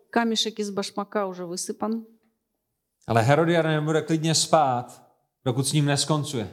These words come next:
Speaker 1: Но Иродиана не может спать спокойно, пока не покончит с ним.
Speaker 2: Nic na tomto světě pro ní neměli větši-, ne-, pro ní nemělo větší hodnotu než hlava Jana Křtitele.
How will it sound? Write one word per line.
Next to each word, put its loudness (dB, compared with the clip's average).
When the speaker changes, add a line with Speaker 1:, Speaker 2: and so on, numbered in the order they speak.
Speaker 1:
Но 2
Иродиана -4
не 0
может -2
спать -6
спокойно, -4
пока -8
не -4
покончит -8
с -6
ним. -6
Speaker 2:
Nic 4
na 4
tomto 0
světě 0
pro 0
ní 0
neměli 0
větši-, -4
ne-, 0
pro 0
ní 2
nemělo 2
větší 0
hodnotu 0
než 2
hlava 2
Jana 0
Křtitele. -2